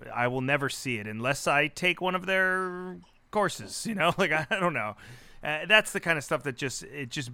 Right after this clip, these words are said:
makes no sense to me because I, in my personal life, that's, and I don't wanna speak for minorities. I don't wanna speak for people of color or people that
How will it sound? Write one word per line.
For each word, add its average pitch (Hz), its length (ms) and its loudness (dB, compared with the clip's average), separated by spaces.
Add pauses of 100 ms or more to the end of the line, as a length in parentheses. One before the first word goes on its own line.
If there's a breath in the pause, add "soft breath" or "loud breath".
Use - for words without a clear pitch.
(140)
makes 135 360 -2
no 147 140 2
sense 143 280 -2
to 131 60 -8
me 123 60 -4
because 139 240 -4
I, 160 260 2 (120)
in 165 160 -6
my 165 120 8
personal 165 600 4
life, 127 420 0 (520)
that's, - 520 -2 (440)
and 135 120 0
I 135 60 2
don't 160 120 4
wanna 180 160 2
speak - 320 -4
for 139 140 -4
minorities. 131 640 0
I 123 80 -2
don't 143 120 0
wanna 147 140 0
speak - 280 -6
for 139 140 -6
people 135 360 -4
of 123 160 -6
color 139 440 0
or 127 60 -2
people 135 320 -4
that 135 180 0